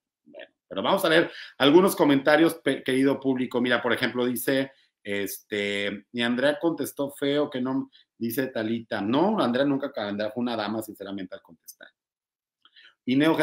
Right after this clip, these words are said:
"Ya me voy, que bloquea demasiados minutos desperdiciados en el tema de Andrea". Ahorita viene algo muy bueno, Ine, tranquila. Eh, acá la torre, es lo de García Luna, Mitch, por eso es en la cortina de humo y usa y, y Estados Unidos ya pidió la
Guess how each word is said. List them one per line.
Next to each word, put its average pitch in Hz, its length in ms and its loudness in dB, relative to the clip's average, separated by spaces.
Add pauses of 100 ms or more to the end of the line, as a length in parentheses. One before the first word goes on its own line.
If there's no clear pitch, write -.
(100)
"Ya 175 140 4
me 196 80 6
voy, 196 180 2
que 196 80 -2
bloquea 185 260 0
demasiados 170 300 0
minutos 180 300 -2
desperdiciados 156 480 -4
en 156 60 2
el 135 120 -2
tema 151 220 -2
de 143 80 0
Andrea". 120 240 0
Ahorita 117 260 4
viene 180 160 2
algo 185 160 0
muy 175 160 -2
bueno, 170 320 0
Ine, 131 200 -2
tranquila. 123 680 -6 (500)
Eh, 120 460 0
acá 127 180 0
la 170 140 0
torre, 165 200 -4 (100)
es 165 100 2
lo 196 100 4
de 202 100 2
García 180 340 0
Luna, 185 240 0
Mitch, 180 320 -6
por 156 160 0
eso 165 160 -4
es 175 80 -6
en 175 60 -2
la 160 80 -2
cortina 156 420 -4
de 156 100 -2
humo 175 640 -2
y 165 520 -2 (760)
usa 165 400 2
y, 156 240 -4
y 127 60 -2
Estados 165 280 -2
Unidos 170 200 4
ya 160 120 -2
pidió 160 180 -2
la 156 220 -4